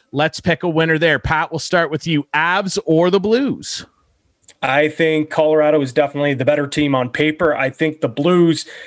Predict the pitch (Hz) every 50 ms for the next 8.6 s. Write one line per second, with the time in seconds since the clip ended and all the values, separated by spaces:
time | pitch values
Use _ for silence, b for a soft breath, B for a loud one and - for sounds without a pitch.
0 | B B B B 139 143 139 139 143 135 123 - - 160 147 135 170 147 - -
1 | - - 175 196 202 196 196 185 - - 170 156 151 147 143 135 151 160 160 156
2 | 151 - 156 156 - 143 151 202 220 208 170 170 - 190 196 180 131 165 160 -
3 | 160 156 - - - - 143 143 151 151 - - - - 156 147 151 - - 127
4 | 127 135 135 135 147 - 147 120 107 139 131 127 - - 135 131 127 123 117 -
5 | 160 160 156 151 151 147 - B B B B B B - 151 151 147 - 156 143
6 | 143 147 139 127 120 143 143 135 135 - 127 - 143 131 131 131 - 147 139 135
7 | - 147 139 139 135 127 117 - 139 127 127 135 151 147 143 139 - 147 139 139
8 | 139 127 131 120 - - 170 170 170 165 156 156